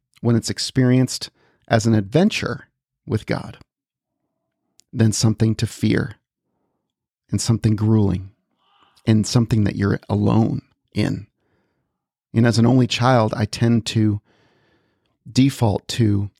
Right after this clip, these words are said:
feeling alone and actually being very comfortable with it. But I'm learning to fall in love with the companion that I have next to me always. It's so much better with him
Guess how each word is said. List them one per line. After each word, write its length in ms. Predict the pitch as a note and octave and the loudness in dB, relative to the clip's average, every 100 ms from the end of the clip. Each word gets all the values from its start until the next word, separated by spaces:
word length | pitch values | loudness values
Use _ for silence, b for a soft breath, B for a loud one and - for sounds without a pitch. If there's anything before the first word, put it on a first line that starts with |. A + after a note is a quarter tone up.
| _ _ | _ _
feeling 380 | _ - A#2+ A2 | _ 0 2 4
alone 460 | G2+ G2 G2+ F2+ - | 2 2 0 -4 -4
and 100 | A#2+ | 0
actually 260 | D3+ - D3 | 0 0 0
being 200 | C#3 G#2+ | 0 2
very 140 | G#2 | -2
comfortable 480 | - B2+ C3 - - | -4 -6 -6 -8 -8
with 140 | - | -10
it. 100 | - - _ _ _ _ _ _ _ _ _ _ _ | -14 -18 _ _ _ _ _ _ _ _ _ _ _
But 120 | A#2+ | 2
I'm 280 | A#2 B2+ A#2+ | 2 2 2
learning 640 | B2+ D3 C#3 A2 F#2+ G2 _ _ _ _ _ _ _ _ _ | 2 2 2 2 -2 -8 _ _ _ _ _ _ _ _ _
to 120 | - | -8
fall 360 | A2 A2+ A2+ A#2 | -4 0 2 2
in 140 | A2+ | 2
love 460 | G#2 A#2+ G#2+ - - _ _ _ _ _ _ _ _ _ _ | 0 0 -2 -8 -20 _ _ _ _ _ _ _ _ _ _
with 160 | A2+ A#2 | -4 -2
the 80 | - | -2
companion 800 | - A2 - B2 B2 G#2 G2 G2 - | -4 -4 0 2 4 2 0 -6 -6
that 100 | G#2 | -2
I 60 | |
have 240 | G2+ F#2+ G#2+ | -2 -2 -2
next 320 | G#2+ F#2+ - | -2 -4 -8
to 80 | G2 | -6
me 160 | G2 - - | -6 -8 -6
always. 600 | - - - - - - _ _ _ _ _ _ _ _ _ _ _ _ - | -4 -4 -6 -8 -14 -16 _ _ _ _ _ _ _ _ _ _ _ _ -10
It's 120 | - | -4
so 160 | - | 0
much 240 | A2+ G#2+ - | 2 2 0
better 240 | G2+ - | -2 -2
with 140 | - - | -4 -6
him 280 | - G#2+ | -8 -10